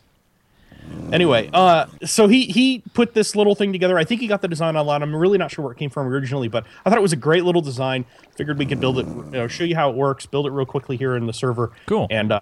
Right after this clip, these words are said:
Speaker 1: and that'll satisfy all the people who keep asking for cobble
Speaker 2: So,
Speaker 1: generator.
Speaker 2: so this seems like a real basic design. Are, are these just two holes? Where, uh, where do
Speaker 1: So,
Speaker 2: they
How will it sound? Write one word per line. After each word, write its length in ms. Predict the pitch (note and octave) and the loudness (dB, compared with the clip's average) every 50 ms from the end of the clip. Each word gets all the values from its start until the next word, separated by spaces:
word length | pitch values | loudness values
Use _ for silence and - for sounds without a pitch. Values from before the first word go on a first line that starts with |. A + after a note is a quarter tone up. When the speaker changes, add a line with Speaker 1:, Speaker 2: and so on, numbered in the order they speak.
| - - | -4 -4
Speaker 1:
and 100 | B2+ B2+ | -2 0
that'll 240 | B2+ C3+ C#3 A#2+ | 2 2 2 2
satisfy 500 | - - - D3 D3 C#3 - - C3 A#2+ A#2 | 0 0 0 2 0 0 -2 -2 -2 -2 0
all 80 | A#2+ | -2
the 60 | A#2+ A#2+ | -2 -4
people 220 | - B2 A#2+ A#2 | -6 -8 -10 -10
who 40 | A2 | -10
keep 160 | - - - - - | -12 -14 -14 -10 -10
asking 320 | A2+ A2 - - A#2+ G#2+ | -10 -8 -8 -10 -12 -12
for 220 | - A#2 A2 G2+ - - _ _ _ _ _ - | -10 -10 -12 -12 -14 -18 _ _ _ _ _ -4
cobble 160 | - B2+ E3 | 0 0 0
Speaker 2:
So, 40 | G2+ | 0
Speaker 1:
generator. 260 | F2+ A2 G#2 G2+ - | -2 -6 -6 -4 -2
Speaker 2:
so 100 | - E3+ | 0 0
this 100 | F#3+ G3 | 0 0
seems 200 | - C4 A#3 G#3 | 0 -2 -2 -2
like 100 | G3+ D#3 | -2 -2
a 40 | D#3+ | 0
real 120 | D#3 E3 | 0 0
basic 380 | D3+ C#3 D#3+ D3+ D3 - D#3+ C3+ | 0 2 0 0 0 -2 -4 -2
design. 480 | B2+ C3 A2+ A2 B2+ C3 C#3 C#3 C#3 B2+ - | -2 -2 0 2 0 2 2 2 0 0 -2
Are, 160 | - A#2 G2+ | -4 -4 -4
are 120 | - C3+ C#3 | -2 -2 0
these 220 | C3+ F3+ G#3 - | 0 0 -2 0
just 180 | - G3 - - | -2 -4 -4 -4
two 260 | - - F#3 E3+ C#3+ | -6 -4 -2 -2 -2
holes? 460 | A#2 - - C#3+ D3 E3+ G3 G#3 - - | -2 -2 -2 -2 -2 -2 -4 -4 -6 -6
Where, 180 | C#3+ G2 A#2 | -6 -4 -2
uh, 200 | B2 A#2+ A#2 A2 G#2+ | 0 0 0 -2 -4
where 180 | A#2+ C3 D3+ | -4 -4 -4
do 80 | E3 F3 | -4 -2
Speaker 1:
So, 80 | D3+ | -2
Speaker 2:
they 120 | C#3+ A#2 | -2 -4